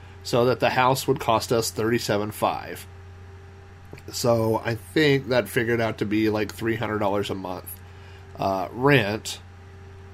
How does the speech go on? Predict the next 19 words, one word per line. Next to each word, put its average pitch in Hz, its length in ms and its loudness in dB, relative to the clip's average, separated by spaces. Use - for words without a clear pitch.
for 117 360 6
ten 131 220 0
years, 113 360 2
and 107 100 0
then 104 140 -4
we 107 100 2
would 110 140 2
own 95 180 -2
the 107 60 -6
house. - 500 2
So 180 420 8
we 139 160 6
go 202 340 10
out 131 360 6
and 131 140 2
look 135 140 4
at 151 100 -2
the 170 80 -2
house, - 720 -6